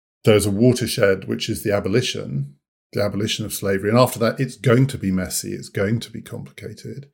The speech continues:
And in many ways, it got worse after his death. You know, it took a hundred years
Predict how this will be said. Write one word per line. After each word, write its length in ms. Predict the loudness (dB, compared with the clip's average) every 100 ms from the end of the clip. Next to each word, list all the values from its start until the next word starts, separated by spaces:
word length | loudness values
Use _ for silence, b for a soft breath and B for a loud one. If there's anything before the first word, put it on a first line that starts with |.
| _ _
And 140 | 4 6
in 60 |
many 160 | 6 6
ways, 180 | 4 4
it 100 | 0
got 220 | 0 0
worse 320 | 0 0 0
after 240 | -2 -4 -6
his 180 | -6
death. 400 | 0 0 0 -8
You 60 | -6
know, 80 | -4
it 140 | -4
took 160 | -6 -4
a 60 |
hundred 420 | 2 4 4 2 -2
years 560 | -2 -4 -10 -16 -18